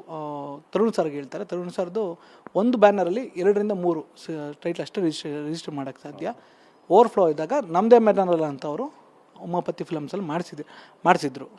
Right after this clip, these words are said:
So ಅದನ್ನು ತರುಣ್ ಸರ್ ಕ್ಲಾರಿಫಿಕೇಷನ್ ಕೊಟ್ಟಿದ್ದಾರೆ ಅಷ್ಟೇ. ಅಂದರೆ ಹೇಳಿ, ನಮ್ಮ ಮೊದಲೇ ಹೇಳಿ ಅಯೋಗ್ಯ ಟೈಟ್ಲ್ ಥರ. So ಓನರ್ ನಾನು, ಅದ್ರ ಬಾಡಿಗೆ ತೊಗೊಂಡಿದ್ದು ಬೇರೆ ಅನ್ನೋ ಥರ ಇಲ್ಲಿ ಇದ್ದಿ-, ಇದ್ದಿದ್ದು ಅಷ್ಟೇ.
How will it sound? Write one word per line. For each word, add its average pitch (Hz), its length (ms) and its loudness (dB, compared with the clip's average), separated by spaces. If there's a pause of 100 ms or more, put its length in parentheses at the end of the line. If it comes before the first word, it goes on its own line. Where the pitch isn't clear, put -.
(400)
So 202 60 -2
ಅದನ್ನು 196 220 6
ತರುಣ್ 196 220 4
ಸರ್ 196 180 4
ಕ್ಲಾರಿಫಿಕೇಷನ್ 151 600 -2
ಕೊಟ್ಟಿದ್ದಾರೆ 139 400 -12 (920)
ಅಷ್ಟೇ. 175 240 2 (280)
ಅಂದರೆ 220 180 6
ಹೇಳಿ, 233 200 8
ನಮ್ಮ 208 160 2
ಮೊದಲೇ 190 200 6
ಹೇಳಿ 202 120 10
ಅಯೋಗ್ಯ 185 280 6
ಟೈಟ್ಲ್ 160 260 -4
ಥರ. 147 160 -10 (520)
So 160 60 -8
ಓನರ್ 185 520 6
ನಾನು, 214 420 0 (160)
ಅದ್ರ 190 100 2
ಬಾಡಿಗೆ 180 280 2
ತೊಗೊಂಡಿದ್ದು 175 380 -4
ಬೇರೆ 160 220 -2
ಅನ್ನೋ 143 200 -6
ಥರ 175 180 -8 (420)
ಇಲ್ಲಿ 165 140 -2
ಇದ್ದಿ-, 147 260 -8
ಇದ್ದಿದ್ದು 143 280 -10
ಅಷ್ಟೇ. 139 400 -12